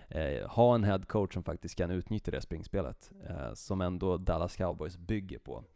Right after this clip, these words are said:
Eh, men otroligt kul att Mike McCarthy ändå får chansen igen. Eh, han har ju gjort underverk i Green Bay och är en av fyra head coaches med ett vinnande record också, eh, som sträcker sig över,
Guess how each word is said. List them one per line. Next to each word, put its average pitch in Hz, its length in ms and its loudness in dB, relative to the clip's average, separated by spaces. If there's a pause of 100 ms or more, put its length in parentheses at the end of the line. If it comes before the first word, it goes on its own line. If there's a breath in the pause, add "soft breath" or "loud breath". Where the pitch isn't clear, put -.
(460 soft breath)
Eh, 64 260 -6
men 110 160 6
otroligt 151 400 4
kul 131 160 10
att 113 80 10
Mike 110 260 6
McCarthy 107 420 6
ändå 98 140 0
får 98 140 0
chansen 104 420 2
igen. 92 320 0 (180)
Eh, 85 180 -2
han 101 340 2
har 117 180 6
ju 110 120 4
gjort 104 220 2
underverk 101 540 4
i 95 60 -4
Green 95 300 2
Bay 110 280 8 (380 soft breath)
och 98 320 2
är 101 420 6
en 113 320 4
av 104 160 2 (120)
fyra 104 320 2
head 107 180 4
coaches 95 560 0
med 90 120 0
ett 90 120 -4
vinnande 92 380 2
record 95 360 2
också, 69 360 -6 (380 soft breath)
eh, 64 300 -4
som 101 400 4
sträcker - 420 0
sig - 220 -2
över, 95 680 2